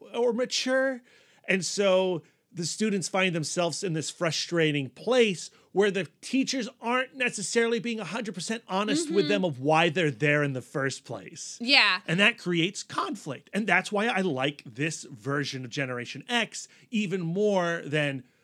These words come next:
Speaker 1: the previous Generation X, the previous New Mutants, and the previous X-Men style of schooling.
Speaker 2: That's one fun aspect of the X-Men is, like,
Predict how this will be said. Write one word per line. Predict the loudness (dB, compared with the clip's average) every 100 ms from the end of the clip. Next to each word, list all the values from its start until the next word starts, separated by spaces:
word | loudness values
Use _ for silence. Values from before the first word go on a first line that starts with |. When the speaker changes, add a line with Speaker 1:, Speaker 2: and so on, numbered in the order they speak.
| _
Speaker 1:
the | -12
previous | -4 -2 0 0
Generation | -2 0 0 -2 -4
X, | -4 -6 -10 -16
the | -12 -8
previous | -6 -4 -4 -4
New | -4 -4
Mutants, | -4 -8 -10 -10
and | -12
the | -12
previous | -8 -8 -8 -10 -8
X-Men | -8 -8 -10 -10 -10 -12 -14
style | -8 -4 -4 -6
of | -10
schooling. | -8 -4 -4 -6 -16 -16 _
Speaker 2:
That's | 2 2 2
one | -4 -4
fun | -4 -4 -2
aspect | -4 -4 -4 -6 -6 -10
of | -8
the | -6
X-Men | -6 -6 -6 -8 -8 -10 -6
is, | -6 -4 -8 _ _ _
like, | -6 -6